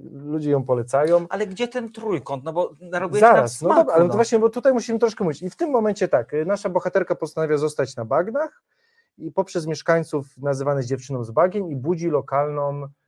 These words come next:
Speaker 1: ciekawość, lokalne legendy, że jest właśnie pół człowiekiem, pół wilkiem, yy, więc miasteczko troszkę patrzy na nią jak na lokalne dziwadło, yy, więc, a ponieważ jest, yy, piękną, młodą kobietą,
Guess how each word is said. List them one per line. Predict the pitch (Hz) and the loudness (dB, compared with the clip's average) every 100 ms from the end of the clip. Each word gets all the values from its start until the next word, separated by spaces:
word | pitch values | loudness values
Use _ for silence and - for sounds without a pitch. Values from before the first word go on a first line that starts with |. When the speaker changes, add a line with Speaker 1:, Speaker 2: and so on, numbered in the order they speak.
| _ _ _ _ _ | _ _ _ _ _
Speaker 1:
ciekawość, | 131 120 127 147 175 156 156 147 - - - | -12 -10 -2 0 2 2 2 0 -6 -20 -12
lokalne | 131 127 135 131 135 | -10 -6 -4 -2 -2
legendy, | 131 123 139 165 165 147 131 | -2 0 0 2 0 -2 -4
że | 127 | -4
jest | 117 | -6
właśnie | 117 - | -8 -10
pół | 123 139 | -12 -12
człowiekiem, | 139 135 131 135 131 120 | -10 -8 -6 -6 -8 -12
pół | 123 131 | -8 -8
wilkiem, | 127 160 165 143 151 147 143 143 139 _ _ _ _ _ - | -4 -4 -4 -4 0 0 0 -6 -10 _ _ _ _ _ -8
yy, | 131 131 131 131 131 131 131 131 131 131 | -6 -2 -2 -2 -2 -4 -4 -4 -6 -6
więc | 120 160 180 - | -4 -4 -4 -6
miasteczko | 151 143 165 170 - 165 | -6 -2 0 0 -2 -6
troszkę | 151 - | -6 -4
patrzy | - 151 151 147 147 | -2 -2 -4 -8 -8
na | 143 143 | -8 -8
nią | 156 156 | -4 -4
jak | 147 | -4
na | 147 | -4
lokalne | 139 131 143 135 | -4 -4 -4 -4
dziwadło, | 117 117 143 202 240 233 - _ _ _ _ | -6 -2 0 4 2 2 -4 _ _ _ _
yy, | 147 151 156 | -2 0 0
więc, | 147 185 202 - - _ _ _ _ | 0 -2 -4 -12 -20 _ _ _ _
a | 151 | -8
ponieważ | - 160 151 143 135 139 | -4 -2 2 0 -2 -2
jest, | 147 139 - - | -2 -2 -10 -8
yy, | 131 131 123 120 123 | -6 -4 -6 -6 -6
piękną, | 135 135 131 | -8 -6 -8
młodą | 127 123 117 | -6 -8 -10
kobietą, | 117 147 - 208 202 | -8 -6 -2 0 0